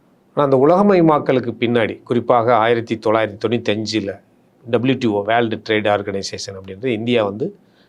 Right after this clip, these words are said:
ஜனவரி ஒண்ணாம் தேதி கையெழுத்து போட்டு, அதுக்கு பின்னாடி வந்து பி-, மிகப்பெரிய மாற்றங்கள் வருது. பொதுவா தாராளமயம் அப்படின்றது வந்து தொண்ணூத்தி ஒண்ணுக்கு பின்னாடியே வந்துருச்சுன்னு சொல்லுவாங்க இந்தியாவை பொறுத்தல.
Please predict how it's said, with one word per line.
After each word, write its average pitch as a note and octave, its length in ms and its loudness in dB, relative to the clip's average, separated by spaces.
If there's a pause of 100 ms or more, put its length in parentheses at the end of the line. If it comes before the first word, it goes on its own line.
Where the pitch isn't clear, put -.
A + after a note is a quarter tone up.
(120)
ஜனவரி A#2+ 320 2
ஒண்ணாம் A2+ 240 2
தேதி A2 260 2
கையெழுத்து G#2+ 420 -2
போட்டு, F#2+ 380 -8 (760)
அதுக்கு C3+ 440 0
பின்னாடி C#3+ 280 2
வந்து B2+ 280 2
பி-, C3+ 180 -10
மிகப்பெரிய D#3+ 480 2
மாற்றங்கள் B2 520 0
வருது. F#2+ 260 -6 (880)
பொதுவா D#3+ 260 4
தாராளமயம் D3 680 2
அப்படின்றது B2+ 440 0
வந்து C3 260 0
தொண்ணூத்தி C#3 300 2
ஒண்ணுக்கு C3 260 0
பின்னாடியே B2+ 320 2
வந்துருச்சுன்னு A2+ 380 0
சொல்லுவாங்க G#2 580 -4 (360)
இந்தியாவை A2+ 460 0
பொறுத்தல. C#3 400 -6